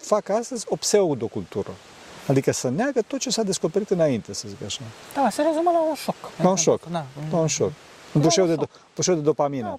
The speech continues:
Speaker 2: bușeu de dopamină.
Speaker 1: Cred că este vorba de nevoia de minune a omului. Omul vrea minune. Și pentru că nu găsește minune la Dumnezeu cel minunat înăuntru lui, găsește acest, ah, acest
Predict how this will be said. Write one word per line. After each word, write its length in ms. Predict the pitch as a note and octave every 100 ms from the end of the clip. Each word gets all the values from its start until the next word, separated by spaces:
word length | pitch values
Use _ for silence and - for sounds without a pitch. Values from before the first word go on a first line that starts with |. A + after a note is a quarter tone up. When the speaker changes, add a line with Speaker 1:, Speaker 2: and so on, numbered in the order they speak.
| -
Speaker 2:
bușeu 200 | D4 C#4
de 60 |
dopamină. 300 | B3 B3+ - E3
Speaker 1:
Cred 140 | G3+
că 100 | -
este 380 | E3 F3+ - F#3+
vorba 360 | D3 F#3 F#3 E3
de 180 | D3+ C#3
nevoia 460 | C#3 C#3 A#2+ E3 F3
de 140 | D#3
minune 640 | D3 D#3 E3 F3 B2 G2+ F#2
a 100 | A2+
omului. 440 | A2 F#2+ F#2+ F2 - - -
Omul 200 | - D#3
vrea 200 | C#3 F3+
minune. 480 | E3 E3 D3+ G#2 E2+ _ _ _
Și 140 | -
pentru 240 | G#2 A#2 G2
că 100 | A#2+
nu 100 | B2
găsește 340 | D#3 F#3 G3+
minune 320 | F3 D#3 D#3+
la 120 | D#3 C#3
Dumnezeu 320 | B2 B2 C3
cel 180 | - C#3+
minunat 380 | B2+ A#2 C3
înăuntru 400 | C#3 A#2+ C3+ C#3+
lui, 420 | A#2 G2+ G2 D3 A3+ _ - - - -
găsește 360 | D3+ D#4+ -
acest, 340 | A#3 - B3+ - - -
ah, 180 | G3+ - - - - - - -
acest 320 | - - G3+